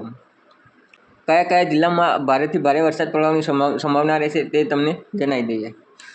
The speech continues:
ગુજરાત, ઉત્તર ગુજરાતમાં બનાસકાંઠા, પાટણ, મહેસાણા, સાબરકાંઠા, આટલા જિલ્લામાં ભારેથી ભારે વરસાદ પડી રહેશે. આગામી ત્રણથી ચાર દિવસ મધ્યથી ભારે વરસાદની સંભાવના છે. મિત્રો, દક્ષિણ ગુજરાતમાં સુરત, નવસારી, વલસાડ, ડાંગ,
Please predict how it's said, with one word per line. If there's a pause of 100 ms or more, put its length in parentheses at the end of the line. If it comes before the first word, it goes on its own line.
(180)
ગુજરાત,
ઉત્તર
ગુજરાતમાં
બનાસકાંઠા,
પાટણ,
મહેસાણા,
સાબરકાંઠા, (180)
આટલા
જિલ્લામાં
ભારેથી
ભારે
વરસાદ
પડી
રહેશે. (340)
આગામી
ત્રણથી
ચાર
દિવસ
મધ્યથી
ભારે
વરસાદની
સંભાવના (240)
છે.
મિત્રો, (380)
દક્ષિણ
ગુજરાતમાં (1000)
સુરત,
નવસારી,
વલસાડ,
ડાંગ,